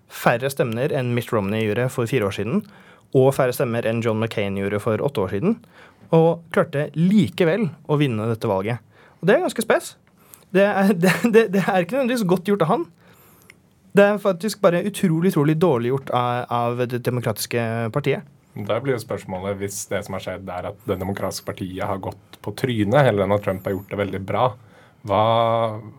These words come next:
Speaker 2: er det det <laughs> demokratiske partiet har gjort som har klart å tape dem millioner av stemmer?
Speaker 1: Vel, det er jo liksom det, det er det som er spørsmålet, da. Det er det som folk,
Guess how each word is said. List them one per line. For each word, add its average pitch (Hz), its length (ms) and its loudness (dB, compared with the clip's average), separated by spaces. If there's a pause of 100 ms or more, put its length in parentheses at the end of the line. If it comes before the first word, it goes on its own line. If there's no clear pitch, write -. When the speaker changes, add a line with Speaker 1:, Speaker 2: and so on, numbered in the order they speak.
Speaker 2:
er 101 140 0
det 117 100 2
det 139 120 6
<laughs> - 20 -14
demokratiske - 480 6
partiet 127 240 2
har 127 80 4
gjort 135 180 -4
som - 160 -4
har 135 80 6
klart 104 240 2
å 110 120 0 (280)
tape 107 240 0
dem 95 140 -4
millioner 101 500 0
av 113 80 -2
stemmer? 123 300 -4 (420)
Speaker 1:
Vel, 269 220 6
det 247 100 8
er 151 220 0
jo 202 100 -2
liksom 175 300 -2 (100)
det, 151 220 4
det 175 80 4
er 170 80 -2
det 175 80 2 (100)
som 202 160 0
er 185 80 0
spørsmålet, 147 460 -2
da. 165 60 4 (100)
Det 151 80 2
er 151 160 -2
det 135 180 0
som 139 300 -2 (100)
folk, 147 460 -2